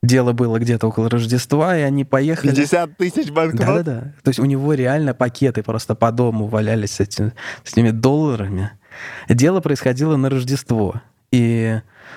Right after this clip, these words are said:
Speaker 1: они решили пойти к своим друзьям на какую-то тусовочку и оставили кучу пакетов денег. Что может случиться совершенно? Все знают, что он выиграл сто тысяч долларов,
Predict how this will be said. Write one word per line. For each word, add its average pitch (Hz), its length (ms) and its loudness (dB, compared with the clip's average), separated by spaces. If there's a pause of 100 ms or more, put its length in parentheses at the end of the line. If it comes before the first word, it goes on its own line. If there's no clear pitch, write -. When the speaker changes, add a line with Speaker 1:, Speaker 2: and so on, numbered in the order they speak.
(760)
Speaker 1:
они 156 240 4
решили 135 400 0
пойти 117 440 0
к - 40 -10
своим 117 320 0
друзьям 120 640 0 (400)
на 110 220 2
какую-то 107 400 -2
тусовочку 156 800 0 (420)
и 117 60 4
оставили 151 600 2
кучу - 320 -4
пакетов 120 440 0
денег. 139 180 0
Что - 160 0
может 139 260 -2
случиться - 520 -4
совершенно? 101 640 -2
Все 143 200 4
знают, 113 320 0
что - 160 -2
он 117 100 2
выиграл 110 360 0
сто 113 180 -2
тысяч 139 340 -2
долларов, 185 600 0